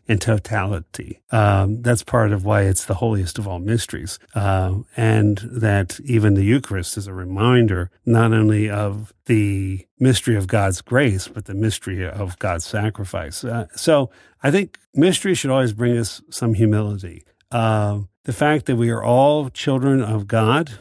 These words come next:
should bring us a certain kind of forbearance to each other. Um, and I think, <laughs> again, it's funny. The one, there, there aren't a lot of things that Jesus is crystal clear about. And it seems to me the ones he's crystal clear about, we frequently ignore.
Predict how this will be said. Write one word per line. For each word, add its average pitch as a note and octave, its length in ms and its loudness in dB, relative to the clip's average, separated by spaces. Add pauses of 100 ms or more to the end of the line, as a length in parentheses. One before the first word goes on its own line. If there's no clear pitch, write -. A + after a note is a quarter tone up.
(240)
should G2+ 280 -6
bring A#2+ 240 4
us A2 240 2 (100)
a A2+ 60 -4
certain A#2+ 280 -2
kind A2+ 240 -2
of G2+ 60 -4
forbearance G2+ 680 -6
to - 160 -12
each - 240 -14
other. G2+ 260 -14 (120)
Um, G2+ 600 0 (200)
and B2 260 4
I A#2+ 80 4
think, C#3+ 440 -2
<laughs> - 80 -14
again, A#2+ 440 0 (100)
it's D#3 280 2
funny. C3+ 460 -4 (600)
The C#3+ 100 -4
one, F3 300 2
there, D#3 220 4
there D#3 280 0
aren't A3+ 200 2
a F3 60 4
lot E3 200 4
of D3+ 80 -2
things C3+ 320 2
that B2+ 160 -2
Jesus B2 400 0
is G#2 120 -4
crystal - 440 -2
clear C3 280 2
about. F#2+ 320 -2
And A#2+ 160 0
it A#2 80 -2 (140)
seems G3 300 0
to D3+ 80 -4
me C#3+ 100 2
the B2 120 0
ones C#3+ 240 4
he's A#2 140 -2
crystal C3 360 -6
clear B2 240 -4
about, G2 220 -4
we A2 120 -2
frequently A2+ 460 -10
ignore. G2+ 420 -6